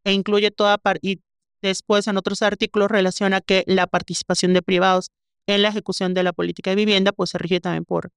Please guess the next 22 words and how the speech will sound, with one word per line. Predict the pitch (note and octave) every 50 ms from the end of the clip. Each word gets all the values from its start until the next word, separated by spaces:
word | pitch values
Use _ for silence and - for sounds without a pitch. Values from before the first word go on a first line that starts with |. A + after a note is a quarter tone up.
| _ _ _ _ _ _ _
por | - E3+ F3
esa | F3 - G3
legislación, | F3 F3 - F3 - D#3+ - - - - - - F3+
¿no? | F3+ G3
Entonces, | G#3 G3 - G#3 G3+ G3+ - _ _ _ _ _
de | - F#3+ G3
entrada, | G3 F#3+ F#3+ G#3 G#3+ B3 D4+ D#4+ - _ _ _ _ _ _ _
así | F#3+ F#3+ - G3+ -
como | - F#3+ F3+ F3+ E3+ D#3+ - _ _ _ _ _ _ _ _ _ _ _ _ _ _ _ _ _ _ _
abogada, | - F3+ F3+ E3+ F#3+ F#3+ F#3 G3 G#3 A3 B3 B3
te | - - F#3
puedo | - F#3 F#3
decir, | F3+ F3 - F3+
por | - G3 F3+ F3+
allá | F#3 F#3 F#3+ F#3+
hay | G3 G3+
elementos | G3+ G3 F#3+ F3+ F3+ F3 F3 - F#3 -
como | - E3+ D#3+ E3
para | - - D#3+ D#3+
decir, | E3 - G3+ F#3
"Oye, | F#3 F#3 F#3+ F3
pues, | - - - F#3+ -